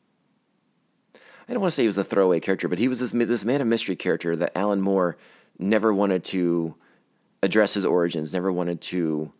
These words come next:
he, he liked, I, I think Alan Moore wanted Hooded Justice to continue to be a man of mystery. He liked that he was this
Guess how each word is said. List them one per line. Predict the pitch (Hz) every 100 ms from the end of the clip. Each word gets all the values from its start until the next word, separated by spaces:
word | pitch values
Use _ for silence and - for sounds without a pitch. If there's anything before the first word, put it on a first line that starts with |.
| _ _ _ _ _ _ _ _ _ _ _ _
he, | 107 113
he | 123 127
liked, | 120 123 -
I, | 110
I | 117 110
think | 143 135
Alan | 101 107 107 95 - -
Moore | 101 90 85 -
wanted | - 98 107 98 82 - -
Hooded | 92 87
Justice | 90 87 87
to | - 107 - _ -
continue | 120 143 127
to |
be | 104
a | 98
man | 90 85
of |
mystery. | 87 80 71
He | 85
liked | 90 87
that | 85
he | 82
was | 85 80
this | 87 78